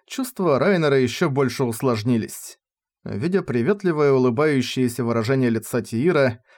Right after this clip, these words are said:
казалось, что его похвала была искренней. «Говорить, что я не человек, так будто ты хвалишь меня».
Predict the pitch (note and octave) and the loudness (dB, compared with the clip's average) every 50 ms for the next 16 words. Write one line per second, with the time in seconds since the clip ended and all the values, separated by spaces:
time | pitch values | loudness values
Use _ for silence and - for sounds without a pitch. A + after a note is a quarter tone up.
0 | _ - - D3+ G3 C4+ A#3+ G3+ - - - - D3 D3+ F#3 G#3 G3+ - C3+ - | _ -4 -2 0 0 2 2 2 0 -2 -4 -2 0 0 0 0 0 -2 -6 -2
1 | C3+ B2 A#2+ D#3+ G#3 D3 C3 C#3 C#3+ C#3 B2+ - E3 E3 - - - A#2 G#2 G2 | 0 0 2 2 2 2 2 2 2 2 0 0 -2 -6 -4 -4 -6 -6 -4 -6
2 | F2+ - _ _ _ _ _ _ _ _ _ _ _ _ _ _ - G#2+ G#2+ A2 | -6 -10 _ _ _ _ _ _ _ _ _ _ _ _ _ _ -8 -4 -2 -2
3 | G#2 A2+ A2+ A2+ A#2+ A#2+ B2+ C3+ B2+ - - - C3 B2 B2+ B2 A#2+ A2+ - - | 2 2 2 2 4 2 2 0 -2 -4 -2 0 2 4 4 4 2 0 -2 -2
4 | B2+ A#2 A2+ A2 A2 C3 D3+ D3+ - - _ _ _ _ _ _ _ _ _ - | 0 2 2 2 4 2 2 0 -2 -8 _ _ _ _ _ _ _ _ _ -2
5 | B2 C3 C3 B2+ C3 B2 D3+ D3+ - - D#3 C#3+ - D#3 C#3+ - D#3+ E3 F3 C#3+ | 0 0 0 0 -2 -2 -2 -4 -2 -2 -2 0 0 0 0 2 2 2 2 2
6 | A#2+ A2 - - B2+ A#2+ A2+ G#2+ F2 C2+ - | 2 0 -2 -2 0 0 0 0 -2 -6 -10